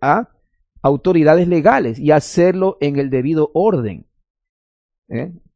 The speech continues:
Si ella coge y comienza a contarle a todo el mundo lo que hace el jefe y todavía no entra en una autoridad legal, está haciendo mal, porque está ella profiriendo de alguna manera un rumor, que puede ser cierto o no, pero tien-, hay autoridades que se encargan de estas cosas.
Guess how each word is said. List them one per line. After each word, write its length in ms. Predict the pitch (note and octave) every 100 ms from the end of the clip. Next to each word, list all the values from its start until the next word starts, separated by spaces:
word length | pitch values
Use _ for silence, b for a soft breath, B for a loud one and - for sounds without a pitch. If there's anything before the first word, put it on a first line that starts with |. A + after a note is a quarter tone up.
| _ _
Si 220 | C3+ B2+
ella 260 | D#3+ F#3 F3
coge 300 | G3 F3+ C#3+
y 60 |
comienza 380 | - B2+ C#3+ E3
a 40 | D3
contarle 400 | C3 A#2+ D#3 D3
a 60 |
todo 180 | D#3 D#3+
el 80 | D#3+
mundo 320 | F3 D3 B2
lo 120 | A#2+
que 80 | C3
hace 160 | B2+ C#3+
el 40 |
jefe 440 | D#3 C3+ B2 E3 _ _
y 120 | A#2+ A#2
todavía 380 | A#2+ A#2+ D#3
no 140 | D3 C#3+
entra 240 | E3+ E3
en 100 | C3
una 140 | C#3+ D#3
autoridad 480 | D3+ C3+ B2 B2+
legal, 320 | D3 D3 C3 -
está 160 | -
haciendo 280 | C3+ D3 C#3+
mal, 320 | D#3+ A#3 C#3 _ _ _ _ _ _ _ _ -
porque 220 | G3 G3
está 400 | - D#3 D#3+ D3+
ella 420 | D3+ D3+ E3+ F3 C#3 -
profiriendo 580 | C3+ C3+ C3 C3 C3+ D#3
de 60 |
alguna 220 | C#3+ C#3 C#3+
manera 300 | C3 C3+ C#3
un 160 | C#3+
rumor, 560 | B2 C#3 E3+ G#3 G#2 - _ _
que 100 | -
puede 240 | C3 B3+ A#3
ser 200 | G3+ D#3
cierto 320 | F#3 E3+ C3+
o 40 |
no, 280 | C3+ A#3 F3
pero 280 | C3 A#2+ A2+ b b b _
tien-, 200 | - E3+ -
hay 180 | C#3 C4
autoridades 540 | C#4+ G#3 D#3+ E3 G3
que 100 | D#3
se 100 | D#3+
encargan 500 | D3 A#2+ F#3 A3 C#3
de 80 | B2
estas 180 | - -
cosas. 400 | G#2+ F#2+ -